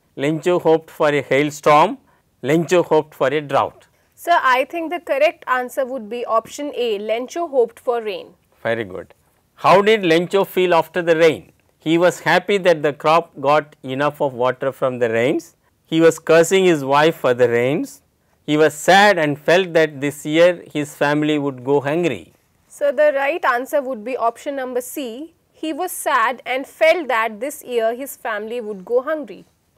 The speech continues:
Speaker 1: Good, well done. So, what was Lencho's only hope? God has destroyed his fields with rain.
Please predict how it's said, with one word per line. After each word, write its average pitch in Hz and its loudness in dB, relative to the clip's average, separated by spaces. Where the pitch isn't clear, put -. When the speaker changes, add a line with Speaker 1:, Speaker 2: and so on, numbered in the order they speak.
Speaker 1:
Good, 113 0
well 135 0
done. 92 -14
So, 120 -4
what 185 2
was 220 2
Lencho's 165 2
only 160 2
hope? 113 -4
God 165 4
has 185 2
destroyed 170 2
his 160 -2
fields 156 -2
with 123 -8
rain. 110 -4